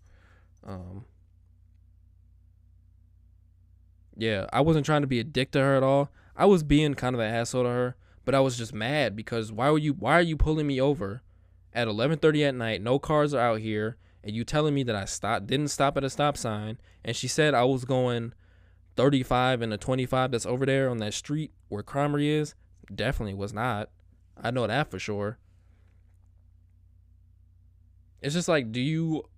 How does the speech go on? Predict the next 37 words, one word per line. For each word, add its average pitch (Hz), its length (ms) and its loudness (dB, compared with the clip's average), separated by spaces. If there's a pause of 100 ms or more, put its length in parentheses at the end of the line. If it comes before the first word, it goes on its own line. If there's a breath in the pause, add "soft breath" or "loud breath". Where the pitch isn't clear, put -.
(580)
did 127 180 -2
you, 135 180 0
did 120 180 -4
I, 113 200 0
do 117 240 -12
you 117 180 -4
actually 113 380 -4
think 123 320 -8
that 123 120 -2
I 113 400 -4 (320)
did 135 200 -4
that? 170 300 -2 (140)
'Cause - 140 -10
I - 140 -4
know 120 160 -6
I 101 100 -4
didn't. 101 360 -10 (260)
I'm 180 120 -4
a 165 60 -4
pretty 123 220 -4
good 107 140 -6
driver, 107 360 -6
in 101 80 -14
my 107 180 -10
opinion. 98 420 -16 (1200)
I 135 140 -2
think 123 180 -6
I'm 101 120 -10
a 104 40 -14
great 113 240 -8
driver. - 440 -12 (1900)
Do 131 120 -4
you, 139 300 2
or 131 200 4
are 127 80 2
you 147 140 -2
just, 139 400 -4